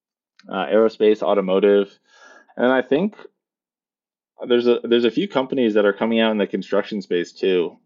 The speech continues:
uh, starting to three D print homes. And so it's, it's really interesting to see, see what's happening, um, with home construction in particular. We'll, we'll see where that goes, but it, it looks really promising.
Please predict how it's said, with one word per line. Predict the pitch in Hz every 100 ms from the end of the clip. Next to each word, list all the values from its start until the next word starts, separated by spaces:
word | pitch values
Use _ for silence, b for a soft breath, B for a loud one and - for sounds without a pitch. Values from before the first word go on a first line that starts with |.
| -
uh, | 92 90
starting | - 101 98
to | 98
three | - 98
D | 95
print | 101 87
homes. | - 95 92 76 - - _ b b b b -
And | 87 87 92
so | 101 95
it's, | 92 -
it's | 117 104
really | 120 120
interesting | 107 101 110 104
to | 98
see, | 92 104 -
see | - 104
what's | 98 90
happening, | 95 92 92 92 90 95 92 -
um, | 90 85 85 82 - _ _ _ _ _ _ -
with | 202 - -
home | 220 104 104
construction | 113 110 113 - 117 113 104
in | 104
particular. | 95 98 98 123 139 147 B B B B
We'll, | 104 101
we'll | 104
see | 98 107
where | 98 92
that | 85
goes, | 85 80 78 -
but | 85 92
it, | 87
it | 107
looks | 107 110 107
really | 95
promising. | - 80 78 - -